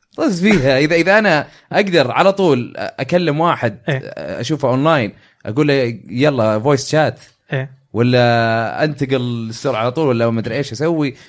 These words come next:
Speaker 1: مو أقعد أفتح لي برنامج ثاني وما أدري إيش أسوي.
Speaker 2: هو، هو كان
Speaker 1: إيش
Speaker 2: من
Speaker 1: أسوي.
Speaker 2: بغلطان، يعني هذا ال-، هذا اللي صاير بأوريجن.
Speaker 1: مم.
Speaker 2: و-، وأظن يعني حقين بي سي مو بالضرورة يعني يبغون هذا الشيء.
Speaker 1: مم.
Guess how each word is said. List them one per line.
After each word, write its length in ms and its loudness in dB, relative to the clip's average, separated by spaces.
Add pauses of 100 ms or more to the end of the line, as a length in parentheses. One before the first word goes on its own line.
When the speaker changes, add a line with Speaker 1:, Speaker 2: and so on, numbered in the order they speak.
(160)
Speaker 1:
مو 240 4
أقعد 240 0
أفتح 380 -6
لي 120 -2
برنامج 480 -4
ثاني 540 -4 (300)
وما 160 -6
أدري 140 -6
إيش 140 -8
أسوي. 240 -2
Speaker 2:
هو، 140 0
هو 140 2
كان 280 2
Speaker 1:
إيش 100 2
Speaker 2:
من 100 2
Speaker 1:
أسوي. 120 0
Speaker 2:
بغلطان، 640 0 (180)
يعني 260 2
هذا 200 2
ال-، 360 0
هذا 160 0
اللي 100 2
صاير 300 0
بأوريجن. 500 -6 (600)
Speaker 1:
مم. 260 -8 (200)
Speaker 2:
و-، 40 -6 (840)
وأظن 680 -2 (120)
يعني 200 -4
حقين 240 0
بي 120 0
سي 200 2
مو 140 0
بالضرورة 600 -2
يعني 220 -8
يبغون 280 -8
هذا 140 -8
الشيء. 220 -8
Speaker 1:
مم. 180 -6